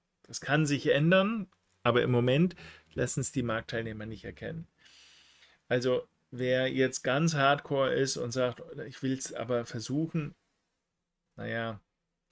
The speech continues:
ich persönlich würd, wenn, dann mit kleinen Größen einsteigen und dann sagen, "Okay, wenn's dann klettert, kaufe ich immer so ein bisschen kleine Menge, kleine Menge, kleine Menge dazu und baue dann die Position auf."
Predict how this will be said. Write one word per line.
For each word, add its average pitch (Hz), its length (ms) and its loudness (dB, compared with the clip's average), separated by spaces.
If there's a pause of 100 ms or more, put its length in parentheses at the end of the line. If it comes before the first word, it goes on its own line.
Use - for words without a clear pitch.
(380)
ich 202 160 0
persönlich 165 440 8
würd, 151 260 4
wenn, 156 320 6
dann 127 220 0
mit 123 100 -4
kleinen 131 480 -2
Größen 123 400 4
einsteigen 123 640 0
und 117 140 -4
dann 120 120 0
sagen, 117 300 0
"Okay, 120 300 -2
wenn's 120 180 -6
dann 120 160 -6
klettert, 120 420 0
kaufe 117 280 -6
ich 113 100 -16
immer 117 180 -10
so 113 80 -10
ein 113 60 -10
bisschen - 260 -8
kleine 117 300 -4
Menge, 117 300 -6
kleine 113 360 -8
Menge, 110 300 -8
kleine 151 300 0
Menge 131 260 -4
dazu 190 460 -2
und 123 160 -6
baue 120 160 4
dann 120 140 -2
die 117 60 -6
Position 113 640 -10
auf." 117 260 0